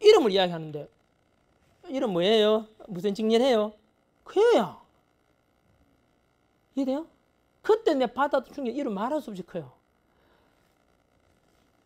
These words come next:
그리고 며칠 전에도 제가 통화를 했습니다. "잘 지내고 있냐? 이번 시험 어떻게 됐냐?" 떨어졌거든, 국가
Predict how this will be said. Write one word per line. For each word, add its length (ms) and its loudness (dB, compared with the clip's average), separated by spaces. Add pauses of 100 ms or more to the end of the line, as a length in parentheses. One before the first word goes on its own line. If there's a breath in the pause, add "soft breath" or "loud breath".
그리고 320 2
며칠 380 -2
전에도 300 2
제가 160 -6
통화를 260 -6
했습니다. 400 -12 (600)
"잘 200 -8
지내고 340 -4
있냐? 460 -2
이번 240 -4
시험 240 -6
어떻게 200 -6
됐냐?" 120 -4
떨어졌거든, 460 -8 (180)
국가 280 -8